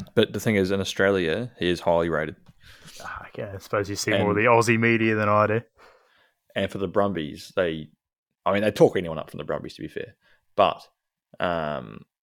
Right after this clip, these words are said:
Speaker 1: they do focus on him a lot. And I think, for me, he's slightly overrated. I know he's, he's definitely doesn't probably get as much attention at all in New Zealand. So that's perhaps why you think he'd be
Speaker 2: Yeah, even when he was
Speaker 1: underrated.
Speaker 2: at the Crusaders, he was kind of a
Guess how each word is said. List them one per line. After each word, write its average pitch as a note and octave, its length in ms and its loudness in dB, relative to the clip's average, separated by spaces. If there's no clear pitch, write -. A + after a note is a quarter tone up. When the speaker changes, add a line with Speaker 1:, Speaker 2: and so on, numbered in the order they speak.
Speaker 1:
they F#2 160 -2
do E2 460 -4
focus - 360 -6
on D#2+ 100 -8
him D#2+ 120 -12
a D2 40 -8
lot. D2+ 300 -8
And D#2+ 140 -8
I D#2 120 -6
think, D2+ 340 -12
for - 100 -8
me, G2 200 2
he's E2+ 180 -8
slightly D#2+ 400 -2
overrated. D2 380 -4
I G2 60 2
know C#3 200 6
he's, F2 340 -2
he's - 140 -12
definitely G2 480 0
doesn't F2+ 320 -2
probably F2+ 200 -2
get F2 100 -2
as F2 100 -2
much F#2+ 220 -4
attention F2 420 -8
at E2+ 140 -2
all E2+ 300 -2
in D#2 80 -10
New D#2 100 -8
Zealand. D#2+ 380 -8
So E2 180 -2
that's - 160 -4
perhaps - 540 -8
why D#2+ 320 -2
you - 140 -12
think - 160 -10
he'd - 160 -6
be A#2 80 -2
Speaker 2:
Yeah, G2+ 220 -4
even B2+ 240 -2
when A2 240 -2
he A#2+ 60 4
was A2+ 100 0
Speaker 1:
underrated. - 40 4
Speaker 2:
at B2 100 4
the A#2 80 -8
Crusaders, G#2+ 560 2
he G2+ 80 -4
was G2 160 -6
kind G2+ 180 -4
of F#2+ 120 -8
a F#2+ 120 -8